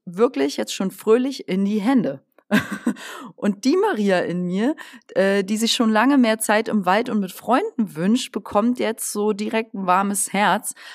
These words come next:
weil sie bereits fühlen kann, dass der Gemeinschaftssinn wachsen wird.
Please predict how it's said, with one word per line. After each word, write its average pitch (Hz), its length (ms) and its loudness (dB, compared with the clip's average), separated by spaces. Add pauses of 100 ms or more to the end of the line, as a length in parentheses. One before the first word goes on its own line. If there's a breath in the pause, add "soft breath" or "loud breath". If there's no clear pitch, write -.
weil 180 220 -2
sie 202 180 -4
bereits 185 540 -6
fühlen 240 640 2
kann, 170 320 -4
dass 180 160 -4
der 185 100 -6
Gemeinschaftssinn 180 1040 -6
wachsen 151 540 -6
wird. 135 340 -6